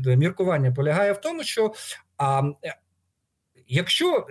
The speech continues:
а чи не несемо ми, західне суспільство, е, от, відповідальність, е, в тому, що ми повинні також говорити про мир?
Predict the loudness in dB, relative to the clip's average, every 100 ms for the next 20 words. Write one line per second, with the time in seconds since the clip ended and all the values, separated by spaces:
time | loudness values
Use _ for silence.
0 | -4 -2 0 0 2 2 0 0 -2 0
1 | 0 2 -2 -2 0 0 0 2 2 0
2 | -10 -4 -4 -2 -6 -4 -6 -6 -18 -20
3 | -2 2 4 4 2 -2 -2 0 2 2
4 | 0 -2 -8 -6 -2 2 4 2 0 -4
5 | -2 -2 0 0 -2 0 0 2 0 -2
6 | -2 -4 -4 -10 -8 -4 -2 0 2 2
7 | 2 0 0 -4 -2 -2 2 2 0